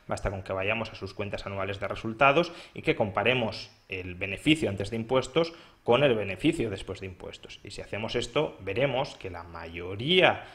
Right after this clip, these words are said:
de grandes empresas españolas, el ibex treinta y cinco, por ejemplo, está pagando tipos efectivos de entre el veinte y el treinta por cien. Nada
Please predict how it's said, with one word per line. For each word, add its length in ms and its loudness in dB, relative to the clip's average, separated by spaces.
de 120 -2
grandes 340 0
empresas 280 -6
españolas, 760 -2
el 160 -2
ibex 260 6
treinta 220 -6
y 60 -4
cinco, 340 -8
por 120 -4
ejemplo, 480 -4
está 260 -2
pagando 420 4
tipos 360 -2
efectivos 480 -4
de 80 -8
entre 160 -10
el 100 -6
veinte 540 2
y 60 -6
el 80 -6
treinta 320 -6
por 140 -10
cien. 260 -18
Nada 440 8